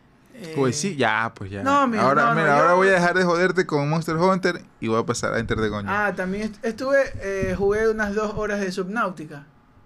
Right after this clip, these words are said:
Speaker 2: Sí, te cacho.
Speaker 1: Buen juego. Me gusta. Eh, esta semana, ah, ya esta semana conseguí también Hades. Porque recién salió, hace,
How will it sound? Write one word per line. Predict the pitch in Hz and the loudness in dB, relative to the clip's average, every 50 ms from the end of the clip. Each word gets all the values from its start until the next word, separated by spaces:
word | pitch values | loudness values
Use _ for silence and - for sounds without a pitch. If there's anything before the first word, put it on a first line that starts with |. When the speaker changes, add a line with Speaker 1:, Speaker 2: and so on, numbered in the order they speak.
| - - _ _ _ _ _ _ _ _ _ _ - - - - - _ _ _ _ _ _ _ _ _ - - | -20 -20 _ _ _ _ _ _ _ _ _ _ -16 -16 -16 -20 -20 _ _ _ _ _ _ _ _ _ -20 -18
Speaker 2:
Sí, | - - 117 | -10 -10 -8
te | 92 110 | -6 -4
cacho. | - - 160 147 - - 202 | -2 -2 -2 -2 -4 -6 -4
Speaker 1:
Buen | 190 208 196 | -4 -2 -2
juego. | 196 180 151 139 143 139 - _ _ _ _ - _ _ _ _ _ | -2 -4 -6 -6 -12 -16 -20 _ _ _ _ -20 _ _ _ _ _
Me | 175 165 | -10 -4
gusta. | 175 190 196 208 202 202 208 196 190 190 190 - _ _ _ _ _ _ _ - | -2 0 0 0 -2 -6 -8 -8 -8 -8 -12 -16 _ _ _ _ _ _ _ -12
Eh, | 170 165 165 170 151 | -10 -10 -10 -8 -10
esta | 175 180 - 190 | -8 -8 -6 -6
semana, | 190 196 185 185 190 190 196 | -4 -4 -2 -2 -2 -2 -2
ah, | 185 226 254 240 202 | 0 2 2 2 0
ya | 185 185 208 208 | 0 -2 -2 -2
esta | 185 208 214 | 0 -4 -4
semana | 202 214 190 196 196 208 208 196 | -4 -2 -4 -4 -4 -4 -4 -4
conseguí | 208 196 185 190 180 180 190 | -4 -4 -4 -2 -2 -2 -2
también | 185 190 185 185 185 185 185 190 180 | -2 -4 -2 0 0 -2 -2 -4 -2
Hades. | 185 190 220 233 226 233 247 247 - - - _ _ _ _ _ _ _ _ _ _ _ _ _ _ - _ - _ _ _ _ _ - _ _ _ _ _ _ | 0 2 2 4 2 2 0 -2 -10 -16 -20 _ _ _ _ _ _ _ _ _ _ _ _ _ _ -20 _ -20 _ _ _ _ _ -20 _ _ _ _ _ _
Porque | 180 180 170 175 | -12 -10 -10 -10
recién | 160 160 160 156 175 180 185 | -8 -8 -8 -6 -4 -4 -2
salió, | 190 185 180 180 185 180 | -2 -2 -2 -2 -2 -2
hace, | 175 175 180 175 | -2 -2 -4 -6